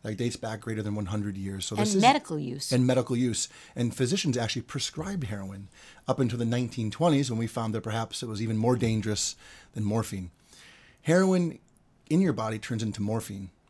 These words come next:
Speaker 1: very rapidly, but it enters your brain much faster and quicker than morphine does, which is why, uh, heroin causes such high rates of addiction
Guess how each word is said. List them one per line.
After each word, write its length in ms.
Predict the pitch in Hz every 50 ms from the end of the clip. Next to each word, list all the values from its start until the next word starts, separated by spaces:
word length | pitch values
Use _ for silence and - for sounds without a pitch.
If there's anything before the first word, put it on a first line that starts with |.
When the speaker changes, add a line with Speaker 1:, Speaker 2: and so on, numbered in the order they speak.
| _ -
Speaker 1:
very 280 | 113 110 113 110 104
rapidly, 480 | 101 110 113 117 117 - 101 90 101 98 - -
but 120 | - 131 123
it 80 | 123 -
enters 280 | 165 170 180 196 175 151
your 100 | 143 123
brain 520 | 101 113 127 139 143 139 123 113 107 107 - _ _ -
much 260 | 117 123 156 175 -
faster 460 | - - - 151 143 143 131 - -
and 100 | 117 107
quicker 280 | 95 - - 131 - 123
than 100 | 110 104
morphine 320 | 104 110 107 98 - 104
does, 240 | 98 98 95 95 -
which 160 | 113 117 -
is 100 | 123 110
why, 360 | 107 123 135 139 139 139 135 131 - - - - - _ - - - - - _
uh, 160 | - 117 110 110
heroin 500 | - 151 147 139 127 123 117 113 107 104 - - - _ -
causes 300 | - 135 127 117 113 107
such 200 | - 135 120 -
high 160 | - 113 117
rates 300 | 117 107 110 110 101 -
of 60 | - 98
addiction 640 | 101 92 92 120 107 - - - 104 101 98 98